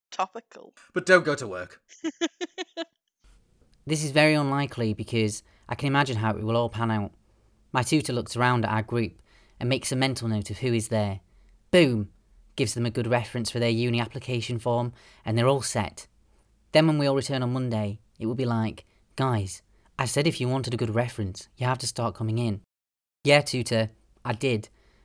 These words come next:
Speaker 3: And what a whole waste of time that was.
Speaker 2: But I didn't go in. <laughs>
Speaker 1: Why are you living in weird fantasy world where you went into college, which, firstly,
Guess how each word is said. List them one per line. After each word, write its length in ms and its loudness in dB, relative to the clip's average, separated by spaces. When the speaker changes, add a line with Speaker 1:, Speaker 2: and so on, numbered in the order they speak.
Speaker 3:
And 100 -2
what 100 4
a 20 0
whole 180 4
waste 220 2
of 60 -8
time 260 4
that 180 2
was. 320 -4
Speaker 2:
But 60 8
I 60 10
didn't 380 2
go 200 10
in. 340 4
<laughs> 140 8
Speaker 1:
Why 180 0
are 40 2
you 420 -2
living 380 -6
in 440 -6
weird 320 -4
fantasy 520 -8
world 340 -4
where 120 -2
you 240 -10
went 240 -6
into 300 -16
college, 400 -8
which, 180 -12
firstly, 600 0